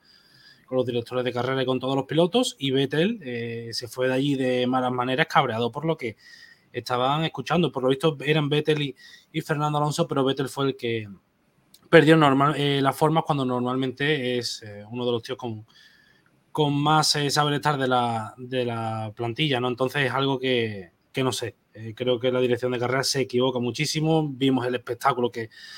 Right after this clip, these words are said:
se formó con la clasificación, con esa sanción a posteriori de la clasificación de Checo Pérez, quitándole la vuelta que había hecho en Q dos. Eh, cosas que no se entienden todos los fines de semana igual y que,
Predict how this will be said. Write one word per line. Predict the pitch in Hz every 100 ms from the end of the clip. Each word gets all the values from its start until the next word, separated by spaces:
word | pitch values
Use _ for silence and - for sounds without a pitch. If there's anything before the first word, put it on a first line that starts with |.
| -
se | - 147
formó | 139 139 143
con | 147
la | 143
clasificación, | 147 139 143 151 139 123 156 151 143
con | 135 143
esa | 143
sanción | 139 139 - 143
a | 135
posteriori | 147 143 135 143 143
de | 135
la | 131
clasificación | 135 135 135 139 123 135 131
de | 127
Checo | 120 131 127
Pérez, | - 170 180
quitándole | - 139 123 127
la | 127
vuelta | 127 123
que | 117
había | 120
hecho | 120 -
en | 120
Q | 143
dos. | 143 170 175 180 - _ _ _ _ - - -
Eh, | - 127 131
cosas | - 143
que | -
no | 156
se | 131
entienden | 123 120 110
todos | 110 143
los | 139
fines | 131 135
de | 127 123
semana | 117 117 120
igual | 123 147 165
y | 135 104
que, | 104 95 85